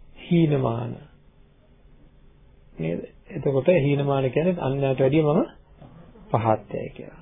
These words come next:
ඒ වගේ අන් අයට සමානයි කියලා. ඒ වගේම සෙය්‍යමාන සහ අන් අයට වැඩිය උසස්. හරිද? එතකොට මේ වගේ,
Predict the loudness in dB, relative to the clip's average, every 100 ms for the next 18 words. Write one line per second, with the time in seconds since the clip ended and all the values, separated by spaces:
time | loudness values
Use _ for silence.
0 | -20 -2 2 4 4 0 -2 -18 -20 -4
1 | 2 4 6 6 4 6 6 6 6 4
2 | 2 -4 -6 -12 -18 -2 2 4 4 2
3 | 2 -2 -16 -20 -20 -20 2 6 8 8
4 | 6 0 -4 -10 -14 _ -20 -20 -20 -10
5 | -4 0 0 -2 -14 -12 -4 0 2 4
6 | 4 4 2 -4 -20 -20 -20 -20 -20 -20
7 | -20 -20 -20 -20 -20 -2 0 2 0 -4
8 | -12 -20 -20 -20 -20 -20 -20 -20 -12 -8
9 | -8 -10 -20 -20 -20 -20 -20 -20 -8 0
10 | 4 4 4 4 2 -4 -20 -20 _ 4
11 | 8 8 8 6 4 4 2